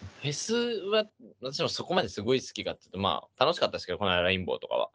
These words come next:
でもかといって、めちゃくちゃ苦-、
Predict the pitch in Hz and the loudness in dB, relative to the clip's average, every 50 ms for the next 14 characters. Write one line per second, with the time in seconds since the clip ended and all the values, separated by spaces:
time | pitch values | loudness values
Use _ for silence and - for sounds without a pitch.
0 | _ _ - - - - - - - - - _ - 131 175 190 170 - 214 214 | _ _ -20 -20 -20 -20 -20 -20 -20 -20 -14 _ 4 4 4 4 4 0 0 0
1 | 214 175 - - _ - 101 98 90 - 101 98 - 156 - - - - 220 220 | 0 -2 -8 -6 _ 2 2 2 2 2 -2 -2 -2 -2 -2 -4 -2 2 4 4
2 | 190 127 - - _ - 104 113 113 120 135 135 | 4 2 -2 -6 _ -10 -6 -2 2 2 2 2